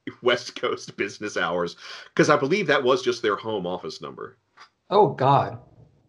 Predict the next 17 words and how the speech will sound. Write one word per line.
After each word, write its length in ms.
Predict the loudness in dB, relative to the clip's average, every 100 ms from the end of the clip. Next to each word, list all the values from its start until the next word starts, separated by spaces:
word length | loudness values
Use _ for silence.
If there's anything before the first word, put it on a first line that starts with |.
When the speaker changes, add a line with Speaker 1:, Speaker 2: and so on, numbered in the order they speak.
| -20 2
Speaker 2:
I, 200 | 4 6
yeah, 160 | 4
I 80 | 4
think 280 | 2 -2 -4 -20 _
I, 200 | 0 0 2
I 40 |
read 260 | 4 6 6
a, 60 | 2
an 80 | 2
article 360 | 2 2 2 2
on, 300 | 4 2 2
um, 380 | 0 -2 -6 -2
the 80 | 0
Digital 380 | 2 2 2 0
Antiquarian, 880 | -2 -6 0 2 4 2 0 -6 _ _ _ _ _
and, 420 | 0 0 0
uh, 40 | -6